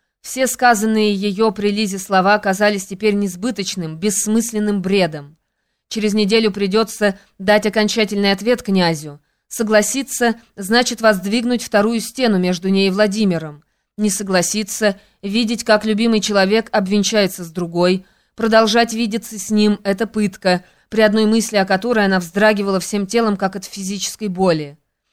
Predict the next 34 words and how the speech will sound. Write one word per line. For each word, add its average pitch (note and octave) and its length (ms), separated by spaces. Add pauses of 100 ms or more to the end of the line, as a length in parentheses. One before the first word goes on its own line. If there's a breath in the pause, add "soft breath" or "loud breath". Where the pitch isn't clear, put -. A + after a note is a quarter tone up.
(260)
Около G#3 280
двух G3+ 220
часов A3+ 360
сидела F#3 380
она F3 120
неподвижно, F#3 640
обдумывая G3 500
своё F#3+ 240
положение, F#3 760 (340 soft breath)
но G3+ 160
ничего A3+ 540
не A3 120
придумала, G#3+ 540
встала G3+ 360
и G3+ 60
прошла F#3+ 380
в F3+ 40
гостиную. F#3 760 (420)
Там G#3 180
она G3+ 160
застала G3 460
одну F#3+ 240
Лору, G#3 280
лежащей F#3 500
на F3 80
кушетке, F#3 640 (300 soft breath)
и G#3 60
хотела A3+ 340
уже A3+ 260
уйти, G#3+ 340
когда F#3 300
та G3 140
небрежно G3 460
спросила: G3 720